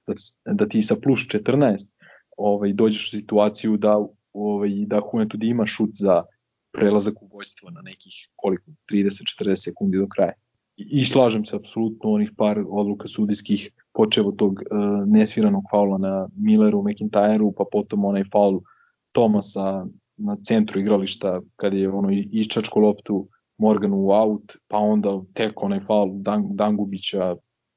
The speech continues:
smešno, mislim, stvarno smešno. I veliko je pitanje da li bi, ono, sudili da se igra pred publikom i pred punom halom. Tako da, ovaj, da, nismo pomenuli, recimo, šta je interesantno,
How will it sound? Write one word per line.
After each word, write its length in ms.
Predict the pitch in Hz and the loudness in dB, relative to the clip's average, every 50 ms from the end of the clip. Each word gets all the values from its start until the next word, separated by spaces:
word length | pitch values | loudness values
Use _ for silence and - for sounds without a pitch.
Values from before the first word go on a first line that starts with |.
| _ | _
smešno, 560 | - - - 107 - - - - - - 80 76 - | -18 -4 -2 0 0 0 0 -4 -8 -12 -16 -18 -18
mislim, 260 | - - - - - | -20 -20 -20 -20 -20
stvarno 320 | - - 123 123 117 107 | -4 0 0 0 2 0
smešno. 640 | - - 104 101 101 98 - - - - 92 90 87 - _ _ _ _ _ _ _ _ _ _ _ _ _ _ _ _ - - | -2 -4 -6 -6 -6 -6 -8 -12 -12 -12 -10 -12 -12 -16 _ _ _ _ _ _ _ _ _ _ _ _ _ _ _ _ -8 0
I 120 | 110 107 | 2 4
veliko 340 | 101 110 113 113 110 110 120 | 6 6 4 4 2 0 -4
je 60 | 107 | -4
pitanje 340 | - 110 107 - 113 107 104 | -4 -4 -4 0 0 0 2
da 120 | 98 104 101 | 2 2 2
li 80 | 98 | 2
bi, 120 | 98 101 101 | 0 -2 -2
ono, 180 | 101 101 98 | -2 -4 -4
sudili 760 | - - 107 104 101 104 101 98 98 98 98 95 95 98 98 95 | -6 -8 -8 -8 -4 -4 -2 -2 0 0 0 0 0 -2 -2 0
da 160 | - 98 98 | 0 -2 -2
se 260 | - - - 98 95 | -2 -4 -4 -4 -2
igra 200 | 95 95 95 92 | 0 0 0 -2
pred 180 | 92 - - - _ | -2 -4 -8 -8 _
publikom 500 | 92 92 90 92 92 - - - - 175 | -6 -4 -4 -4 -6 -8 -12 -12 -10 -8
i 60 | 185 | -8
pred 180 | - - 185 180 - | -4 -2 -4 -4 -2
punom 200 | - - - - 95 - | -4 -4 -2 -2 -2 -2
halom. 280 | - 87 92 92 - _ _ _ _ _ _ _ _ _ _ _ _ _ _ _ _ _ _ _ | -2 -2 -2 -4 -6 _ _ _ _ _ _ _ _ _ _ _ _ _ _ _ _ _ _ _
Tako 340 | - 101 98 98 - 120 | 0 0 0 0 -2 -2
da, 140 | 107 113 110 | 0 2 2
ovaj, 280 | 110 110 110 110 110 107 92 80 - - _ _ | 4 4 4 4 2 2 0 -2 -8 -14 _ _
da, 260 | 151 165 185 175 135 | 0 4 4 4 4
nismo 340 | 117 120 135 147 - - 151 | 2 -2 -6 -8 -8 -10 -12
pomenuli, 420 | - 160 165 170 180 190 190 180 | -10 -8 -8 -4 -4 -4 -4 -2
recimo, 320 | 165 170 170 170 190 175 165 | -2 -4 -4 -4 -6 -8 -6
šta 140 | - 185 | -6 -6
je 40 | 175 | -6
interesantno, 640 | 170 160 160 151 147 - 165 165 160 156 147 143 | -6 -4 -6 -6 -4 -4 -4 -4 -4 -4 -6 -8